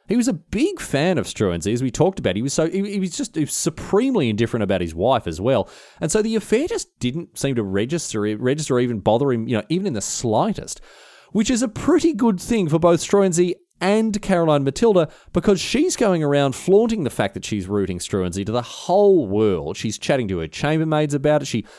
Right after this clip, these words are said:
openly had Struensee come and, come to her rooms in the palace there like that. You know, she's showing off the rumpled clothing that they were wearing, all that, all that sort of stuff. And he just danced with, they danced with each other openly in front of everyone at balls for the entire evening. They'd be together there like that. So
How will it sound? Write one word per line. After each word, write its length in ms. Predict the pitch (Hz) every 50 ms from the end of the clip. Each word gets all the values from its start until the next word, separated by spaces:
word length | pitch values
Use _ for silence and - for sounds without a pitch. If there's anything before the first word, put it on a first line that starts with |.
| - - _ _
openly 480 | 170 160 175 - - 170 143 131 123 110
had 220 | 107 120 117 107
Struensee 480 | - - - 127 117 113 101 - 113 -
come 160 | - 107 101
and, 120 | 98 95
come 160 | - 113 107 98
to 120 | - 107 98
her 100 | 92 90
rooms 360 | 90 104 117 123 131 127 113
in 60 | 110 101
the 80 | 92
palace 460 | - - - - 143 147 147 147 -
there 120 | - 139 123
like 180 | 120 117 110
that. 140 | - 143 -
You 80 | - 104
know, 120 | 104 104
she's 200 | 101 - 90 - - - - -
showing 400 | - - - - 143 127 131 120
off 100 | 120 -
the 140 | - 113 104
rumpled 640 | 101 101 117 123 131 - - 135 120 117 110 110 -
clothing 500 | - - 127 120 120 120 117 131 127 113
that 120 | 107 104
they 140 | - 113 113
were 60 | 110
wearing, 420 | 107 110 113 113 113 113 113 104 117
all 200 | 113 113 120 123
that, 100 | 131 127
all 160 | 131 123 123
that 180 | 110 117 117
sort 120 | - 120 107
of 80 | 104
stuff. 420 | - - 123 - - - - - -
And 120 | - 151 170
he 80 | 175
just 320 | 160 262 247 156 113 107 -
danced 440 | 123 117 139 165 180 180 - -
with, 220 | - 131 110 - -
they 100 | 143 143
danced 280 | 135 160 196 208 -
with 80 | 208 160
each 160 | 117 98 -
other 140 | 104 98 -
openly 420 | - 113 120 123 - 131 110 101 98
in 60 | 92
front 180 | - - 113 101
of 60 | 95
everyone 300 | 110 110 120 110 101 98
at 120 | 95 -
balls 240 | - 120 110 104 -
for 80 | - 107
the 120 | 110 113
entire 760 | 113 107 - - - - - - 165 175 180 170 156 117 92 -
evening. 460 | - 98 107 113 104 92 - - - 80
They'd 100 | 87 82
be 140 | 78 90 85
together 320 | 82 80 85 78 82 80
there 160 | 78 87 85
like 180 | 80 78 73 -
that. 260 | - 101 87 80 - - - - - - - - - - - - _ _ _
So 320 | _ - - 196 202 -